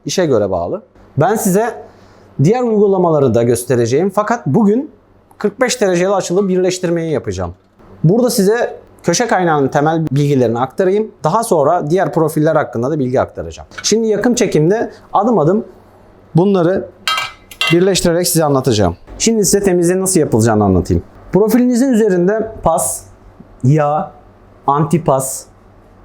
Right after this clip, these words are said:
veya oksidasyon olmuş olabilir. O yüzden metale ulaşana kadar bu şekilde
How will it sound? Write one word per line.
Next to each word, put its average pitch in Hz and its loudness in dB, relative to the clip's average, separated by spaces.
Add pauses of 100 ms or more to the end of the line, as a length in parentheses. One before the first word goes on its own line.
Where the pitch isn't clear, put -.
(220)
veya 190 2
oksidasyon 196 0
olmuş 170 2
olabilir. 120 2 (100)
O 233 2
yüzden 202 0 (380)
metale 185 0
ulaşana 226 0
kadar 165 0 (880)
bu 226 0
şekilde 165 -2